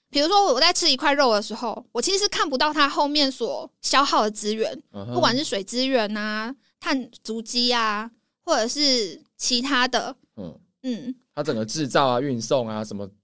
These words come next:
Speaker 1: 对，它就是
Speaker 2: 加工都有可能。
Speaker 1: 希望借由这个数字，让你看到它背后产品原物料的开采、制造、组装、运输，一直到使用及废弃处理或回收，它所产生的所有温室气体排放量。
Speaker 2: 哦。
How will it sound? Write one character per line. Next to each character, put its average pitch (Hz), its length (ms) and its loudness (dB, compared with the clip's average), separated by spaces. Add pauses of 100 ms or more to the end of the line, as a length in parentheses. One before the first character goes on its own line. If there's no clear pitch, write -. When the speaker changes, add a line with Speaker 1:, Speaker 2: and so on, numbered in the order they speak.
(160)
Speaker 1:
对， 247 240 2
它 330 100 0
就 - 80 4
是 131 120 6
Speaker 2:
加 - 100 2
工 131 180 4
都 139 140 2
有 120 60 4
可 117 60 2
能。 - 60 2
Speaker 1:
希 190 60 6
望 370 180 4
借 403 140 4
由 254 120 4
这 302 120 -2
个 269 100 -2
数 269 320 -2
字， 247 380 -4 (680)
让 381 160 -6
你 262 100 0
看 285 180 -4
到 311 120 -4
它 285 300 -2
背 277 240 -6
后 262 500 -4 (300)
产 226 260 -6
品 262 220 2
原 233 180 0
物 277 100 0
料 277 180 2
的 220 100 -4
开 247 320 -4
采、 240 340 -6 (120)
制 254 260 -6
造、 233 560 -4
组 208 280 -6
装、 285 360 0
运 320 240 -2
输， 285 320 -2 (160)
一 415 100 0
直 392 80 0
到 381 160 4
使 233 280 0
用 311 200 2
及 233 220 0
废 277 180 -2
弃 294 140 0
处 240 140 -6
理 214 80 -4
或 254 120 -2
回 208 220 -4
收， 226 480 -2
它 254 160 -2
所 247 180 -2
产 214 160 -4
生 233 140 -2
的 247 80 0
所 220 260 -2
有 233 140 2
温 220 160 0
室 233 140 -2
气 226 160 -2
体 202 160 -8
排 - 180 -12
放 175 180 -14
量。 139 220 -10 (480)
Speaker 2:
哦。 139 400 -12